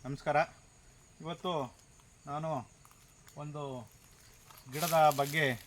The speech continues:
ತಿಳಿಸ್ಕೊಡೋಕೆ ಇಷ್ಟಪಡ್ತಾ ಇದ್ದೇನೆ. ಈ ಗಿಡದ ಹೆಸರು ಸರ್ವ ಸಾಂಬಾರ ಅಂತ ಹೇಳಿ. ಸರ್ವ ಸಾಂಬಾರ ಅಂತಕ್ಕಂಥದ್ದು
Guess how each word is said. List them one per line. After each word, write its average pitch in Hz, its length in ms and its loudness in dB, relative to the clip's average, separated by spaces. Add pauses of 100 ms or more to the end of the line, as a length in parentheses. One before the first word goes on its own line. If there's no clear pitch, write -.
(120)
ತಿಳಿಸ್ಕೊಡೋಕೆ 139 440 -6
ಇಷ್ಟಪಡ್ತಾ 127 380 -6
ಇದ್ದೇನೆ. 127 260 -4 (680)
ಈ 143 380 -8 (400)
ಗಿಡದ 156 200 -8
ಹೆಸರು 160 520 -4 (420)
ಸರ್ವ 160 260 6
ಸಾಂಬಾರ 147 460 4
ಅಂತ 123 420 4
ಹೇಳಿ. 117 340 -4 (680)
ಸರ್ವ 170 220 0
ಸಾಂಬಾರ 170 380 6 (720)
ಅಂತಕ್ಕಂಥದ್ದು 151 680 0